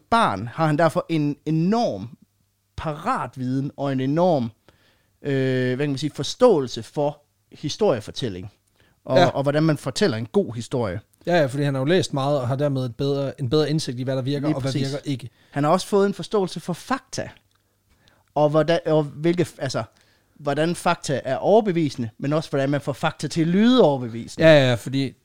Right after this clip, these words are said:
Speaker 1: Så
Speaker 2: de to ting er ikke det samme,
Speaker 1: Nej, så
Speaker 2: desværre.
Speaker 1: det er han ligesom, øh, hvad kan man sige, enormt god til det her med at, at, at finde ud af, hvordan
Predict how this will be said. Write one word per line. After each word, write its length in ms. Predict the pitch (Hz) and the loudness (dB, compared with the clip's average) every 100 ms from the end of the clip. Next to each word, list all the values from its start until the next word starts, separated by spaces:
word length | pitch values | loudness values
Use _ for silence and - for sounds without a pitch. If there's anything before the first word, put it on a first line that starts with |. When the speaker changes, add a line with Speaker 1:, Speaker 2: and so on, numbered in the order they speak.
| _ | _
Speaker 1:
Så 100 | - | -8
Speaker 2:
de 60 | 135 | -6
to 140 | 160 | -2
ting 200 | 135 143 | 0 0
er 40 | 131 | 0
ikke 120 | 123 | -4
det 80 | 117 | -8
samme, 220 | 120 117 127 | -8 -6 -4
Speaker 1:
Nej, 160 | 131 | -4
så 20 | - | -4
Speaker 2:
desværre. 220 | - 196 | 2 6
Speaker 1:
det 80 | 190 | 6
er 40 | |
han 80 | 175 | 6
ligesom, 360 | 196 196 160 | 2 4 4
øh, 360 | 143 135 135 131 | 6 6 6 4
hvad 100 | 131 | 4
kan 120 | 151 | 2
man 80 | 143 | 0
sige, 160 | 170 170 | 0 2
enormt 600 | 160 160 190 202 135 - | 4 6 6 6 6 2
god 200 | 165 127 | -2 0
til 200 | 127 117 | -4 -2
det 120 | 123 | 0
her 160 | 139 | 0
med 140 | 127 135 - | 0 0 -2
at, 120 | 117 | -4
at, 80 | 123 - | -4 -6
at 60 | 127 | -6
finde 200 | 156 156 | -2 0
ud 40 | |
af, 80 | 139 | 0
hvordan 420 | 127 127 131 143 | 0 0 0 -2